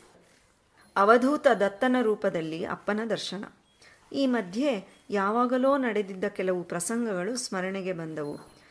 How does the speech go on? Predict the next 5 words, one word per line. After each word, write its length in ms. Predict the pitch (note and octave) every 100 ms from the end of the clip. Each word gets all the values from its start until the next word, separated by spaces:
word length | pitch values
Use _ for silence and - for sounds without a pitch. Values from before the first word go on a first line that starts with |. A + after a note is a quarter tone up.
| _
ಚೆನ್ನಮ್ಮನಾಗತಿ 840 | - C4 D4 D4 C4+ B3 A#3 A#3+ A#3
ಹಳ್ಳಿಯಲ್ಲಿ 680 | G3 F#3 G#3+ F3 G3+ G#3+ - - _
ನಮ್ಮ 220 | G#3+ G#3+
ತೋಟದ 400 | G#3 A3 B3+ C#4 B3+
ಮಾರ್ಗವಾಗಿ 840 | A3 F#3+ F3 F3+ E3+ F3 A#3+